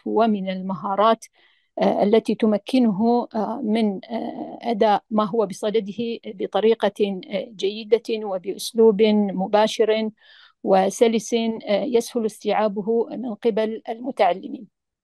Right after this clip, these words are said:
آه، إحدى الشرائح حقيقة،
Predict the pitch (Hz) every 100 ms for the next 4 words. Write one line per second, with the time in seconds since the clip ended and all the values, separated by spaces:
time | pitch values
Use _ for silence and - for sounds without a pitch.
0 | _ _ _ _ _ _ - _ - _
1 | - 208 190 - - - - 247 - 262
2 | 254 214 - 220 247 - 220 214 202